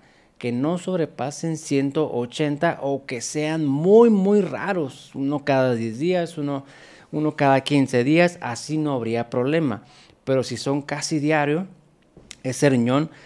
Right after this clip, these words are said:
no va a dejar, no va a restaurar ese mecanismo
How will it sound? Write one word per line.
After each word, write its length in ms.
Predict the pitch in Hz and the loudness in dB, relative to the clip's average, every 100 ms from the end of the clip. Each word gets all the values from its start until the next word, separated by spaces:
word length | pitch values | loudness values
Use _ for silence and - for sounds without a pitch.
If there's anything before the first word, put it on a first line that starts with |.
| - 110 - | -20 -20 -12
no 480 | 120 120 120 123 131 | -4 -2 0 0 2
va 180 | 117 107 | 0 2
a 40 | |
dejar, 560 | 120 120 113 104 113 104 | 0 0 0 0 0 -2
no 560 | 123 123 120 139 175 170 | -2 0 4 6 4 2
va 240 | 156 170 | -2 -2
a 40 | 165 | -2
restaurar 760 | 151 135 - 117 110 123 147 | -4 -6 -6 -6 -2 0 0
ese 380 | 143 110 107 127 | -2 -6 -6 -6
mecanismo 960 | 123 120 101 104 156 208 151 110 98 | -6 -6 -6 -2 2 2 0 -6 -8